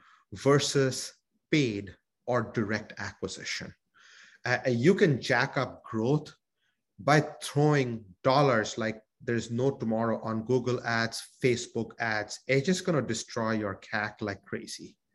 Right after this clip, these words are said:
right? Like, it's gonna be, like, all over the ma-, you're gonna get good, great go-, growth numbers, but that growth is gonna be extremely unsustainable in the long term because you're just gonna have to pay to acquire, and that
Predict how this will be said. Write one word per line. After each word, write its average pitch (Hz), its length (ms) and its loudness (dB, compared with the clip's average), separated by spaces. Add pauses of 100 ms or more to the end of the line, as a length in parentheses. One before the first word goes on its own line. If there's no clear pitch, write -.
(160)
right? 117 240 2
Like, 110 200 -2
it's - 180 -6
gonna 123 200 -2
be, 120 120 0
like, 110 300 0 (440)
all 120 240 4
over 110 140 0
the 101 100 -4
ma-, 104 120 -8 (540)
you're 156 120 6
gonna 190 140 10
get 165 140 6
good, 123 200 2
great 226 380 2
go-, 165 180 -2 (200)
growth 190 320 0
numbers, 113 380 -4
but 120 140 -2
that 123 180 0
growth 185 280 4
is 151 100 -8
gonna 143 180 -4
be 139 220 -4
extremely 160 680 0
unsustainable 117 760 -6
in 113 140 -8
the 117 80 -2
long 110 380 -4
term 180 360 0
because 117 480 -4 (260)
you're 123 100 -4
just 160 120 -2
gonna 226 140 6
have 165 200 2
to 123 80 0
pay 113 240 0
to 110 120 -4
acquire, 123 540 2
and 113 200 -2
that 117 200 -2